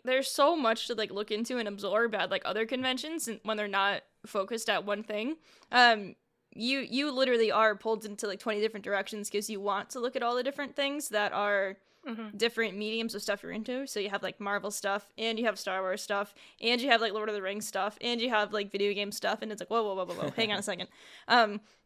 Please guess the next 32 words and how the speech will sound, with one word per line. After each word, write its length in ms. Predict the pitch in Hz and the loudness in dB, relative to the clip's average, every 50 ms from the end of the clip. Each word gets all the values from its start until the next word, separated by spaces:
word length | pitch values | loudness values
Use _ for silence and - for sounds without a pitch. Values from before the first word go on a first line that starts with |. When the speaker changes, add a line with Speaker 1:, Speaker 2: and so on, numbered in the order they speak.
| _ - _ _ _ _ _ _ _ _ - 302 | _ -20 _ _ _ _ _ _ _ _ -6 -4
Speaker 1:
but 120 | 349 - | 2 4
then 120 | 359 339 | 4 4
sometimes 420 | 330 359 370 381 427 453 440 392 320 | 6 4 4 6 6 4 4 4 4
you 80 | 320 359 | 4 6
don't 120 | 392 415 | 6 6
even 160 | 415 403 339 | 4 2 2
see, 220 | - - - 302 339 | 0 0 0 2 2
like, 180 | 277 262 233 | 4 2 2
one 320 | 202 214 202 247 285 285 302 | 2 2 2 2 4 2 0
thing 300 | - - 320 339 320 294 | -2 -2 -2 0 0 0
that 140 | 226 - 190 | -2 -2 -2
you 120 | 202 208 | -6 -6
really 320 | 185 196 262 294 302 285 | -2 0 0 2 2 0
like 240 | 262 254 269 269 269 | 2 2 2 2 2
at 80 | 277 226 | 0 -2
a 60 | 226 | 0
convention 420 | 226 269 226 226 240 269 311 277 233 | -2 -2 0 0 0 2 0 0 0
that 160 | 208 180 - | 0 -2 -2
weekend, 280 | 190 202 208 214 202 202 | -4 -4 -4 -4 -6 -2
and 100 | 214 240 | -4 -4
it's 100 | 226 - | -4 -4
like, 140 | 220 - | -10 -6
"This 160 | - 330 311 - | -6 -6 -4 -4
sucks." 760 | - - - - 349 320 - - - - - - - - - _ - - - - - - | -4 -4 -4 -4 -4 -4 -6 -6 -6 -4 -2 -2 -2 -4 -4 _ -20 -20 -20 -16 -4 6
Like, 220 | 269 269 - - | 6 6 6 6
you 160 | - 285 370 339 | 4 4 6 6
get, 200 | 427 359 - - | 6 4 4 0
you 100 | 262 277 | -2 4
get 200 | 330 330 311 277 | 4 4 4 6
both 180 | 285 285 330 349 | 4 4 4 4
Speaker 2:
Yeah. 60 | - - 269 | 2 2 4
Speaker 1:
sides. 400 | 302 240 190 165 196 - - - | 4 4 4 2 -2 -6 -12 -12